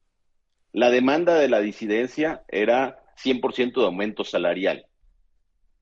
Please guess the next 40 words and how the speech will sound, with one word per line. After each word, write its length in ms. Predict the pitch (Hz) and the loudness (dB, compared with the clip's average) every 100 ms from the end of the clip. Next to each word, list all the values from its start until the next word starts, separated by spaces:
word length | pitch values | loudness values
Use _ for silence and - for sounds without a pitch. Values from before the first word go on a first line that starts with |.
| _ - | _ -2
Cuando 500 | 127 127 123 127 139 | 0 2 2 4 4
ella 420 | 156 175 170 - | 4 2 0 0
termina 340 | 110 120 180 | -4 -2 0
en 60 | 147 | 0
el 60 | |
dos 120 | 110 110 | -2 -2
mil 200 | 135 135 | -4 -2
trece, 600 | 135 139 170 170 - _ | -2 0 -2 -4 -6 _
este, 760 | 98 - - 98 92 98 - - _ _ _ _ | -8 -8 -8 -6 -2 -4 -6 -12 _ _ _ _
antes 260 | - 139 147 | -4 -2 0
de 120 | 139 | 0
que 80 | - | -2
se 140 | 98 | -10
mueva 300 | 101 123 120 | -4 -2 0
lo 120 | 113 | 0
de 60 | 101 | 0
los 140 | 98 | -2
salarios 380 | 104 92 107 120 | -2 0 0 0
mínimos, 520 | 101 110 135 131 - - | -2 -2 -2 -4 -12 -10
este, 580 | 85 - _ 85 82 - | -8 -10 _ -6 -6 -10
y 80 | - | -10
como 200 | 90 110 | -4 0
una 180 | 120 | 2
reflexión 720 | 110 101 87 80 107 107 107 - _ 85 | 2 -2 -4 -4 0 0 -2 -8 _ -10
más, 480 | 90 95 - - _ _ _ _ | -4 -4 -4 -14 _ _ _ _
más 200 | 98 104 | -2 0
real, 360 | 110 104 135 - _ - | 2 4 2 -2 _ -6
pues 160 | 110 | -2
casi 320 | 139 143 - | 0 0 0
los, 180 | 160 135 - | 0 0 0
un 180 | 107 120 | -2 -2
profesor 260 | 143 156 | -2 0
de 80 | 156 | 0
primaria 320 | 147 104 127 | 0 2 2
ganaba 280 | 135 110 127 | 2 2 0
casi 220 | 127 120 | 0 -2
los 160 | 120 95 | -6 -6
cinco 300 | 135 139 127 | -4 -4 -4
salarios 340 | 98 101 113 | -4 -4 -4
mínimos. 480 | 90 131 104 - - | -4 -4 -4 -8 -20